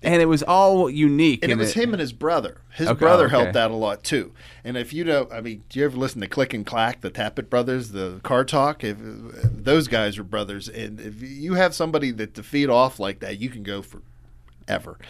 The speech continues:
Speaker 1: Yeah.
Speaker 2: But, uh, I still think he's in a cave somewhere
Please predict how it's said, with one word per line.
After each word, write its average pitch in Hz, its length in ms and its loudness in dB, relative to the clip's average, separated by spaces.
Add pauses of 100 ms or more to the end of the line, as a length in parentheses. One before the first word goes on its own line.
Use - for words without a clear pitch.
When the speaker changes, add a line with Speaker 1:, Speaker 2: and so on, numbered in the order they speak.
Speaker 1:
Yeah. 90 280 -8 (100)
Speaker 2:
But, 107 280 -8
uh, 101 600 -10 (600)
I 151 100 -2
still 185 240 4
think 139 240 -4
he's 127 200 -4
in 127 100 -2
a 110 60 -4
cave 123 340 0
somewhere 104 520 -4